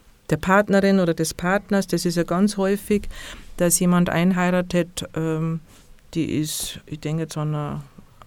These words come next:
eine Lehrerin, eine Ärztin, eine Krankenschwester, äh, also Berufe aller Art, wo man sagt, das ist ja an sich, äh, sehr günstig, weil es da einfach so ein stabiles,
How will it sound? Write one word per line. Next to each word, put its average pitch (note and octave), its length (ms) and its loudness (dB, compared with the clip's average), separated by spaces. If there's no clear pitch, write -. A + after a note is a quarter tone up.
eine D3+ 300 -6
Lehrerin, E3+ 920 4
eine E3+ 160 -2
Ärztin, E3 920 0
eine - 240 -10
Krankenschwester, E3+ 920 0
äh, - 40 -14
also G3 760 8
Berufe A3+ 420 6
aller F#3+ 260 6
Art, G#3+ 320 2
wo E3 80 2
man F3+ 160 6
sagt, F#3 300 2
das F3+ 140 2
ist F#3 120 6
ja F#3 120 4
an E3 160 6
sich, F3 380 2
äh, D#3+ 100 0
sehr D#3 200 0
günstig, A3+ 580 2
weil E3 160 2
es E3 140 0
da F3+ 80 -2
einfach E3+ 240 2
so F3 120 2
ein E3 40 2
stabiles, F3+ 640 2